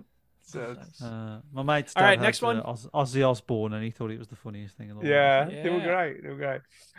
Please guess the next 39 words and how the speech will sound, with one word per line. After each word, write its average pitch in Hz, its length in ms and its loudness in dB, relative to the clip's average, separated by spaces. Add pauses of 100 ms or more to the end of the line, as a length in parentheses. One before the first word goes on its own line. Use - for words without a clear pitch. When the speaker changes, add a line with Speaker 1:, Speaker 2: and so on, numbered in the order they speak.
Speaker 1:
Uh, 180 220 10
final 247 440 8
one. 170 220 8
So 185 180 -2
he's 190 120 -2
the 160 80 -12
final 165 280 4
one. 156 240 2
Who 202 180 -4
would 254 120 -6
win 226 140 2
a - 20 2
Speaker 2:
Okay. 190 60 -4
Speaker 1:
fight 214 180 2
between, 175 520 -6
uh, 127 80 -4 (200)
Guybrush 190 1120 2
Threepwood, 143 640 -6
Monkey 147 320 -6
Island, 143 340 2
versus, 151 560 -2 (540)
uh, 147 340 6 (140)
Doctor 196 600 0
Robotnik, 160 1000 -4 (520)
A 147 140 -4
K 127 420 -4
A 156 140 -2
Eggman 101 400 -10
from 110 200 -14 (100)
Sonic 123 500 -14 (140)
the 110 140 -8
Hedgehog? 131 460 -10 (160)
Speaker 3:
They're 170 120 -4
both 185 260 0
kinda 127 260 0
losers, 113 420 -4
aren't 123 220 -8
they, 113 60 -14
I 110 40 -12